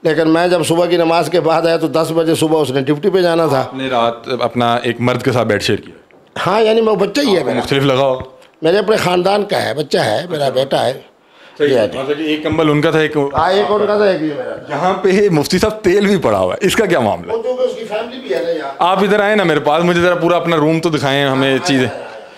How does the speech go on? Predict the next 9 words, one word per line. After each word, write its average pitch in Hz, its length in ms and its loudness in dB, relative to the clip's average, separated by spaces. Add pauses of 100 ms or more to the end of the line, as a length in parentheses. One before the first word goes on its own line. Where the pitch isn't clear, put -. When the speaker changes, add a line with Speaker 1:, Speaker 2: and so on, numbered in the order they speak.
(520)
Speaker 1:
ये 202 120 -2
जो 208 240 -4
जनाब 208 240 -4
अपना 190 320 -2
Speaker 2:
मुफ्ती 170 360 -6
साहब, 196 360 -2
ये, 190 320 -6
ये 196 60 0
बताएं। 117 320 -4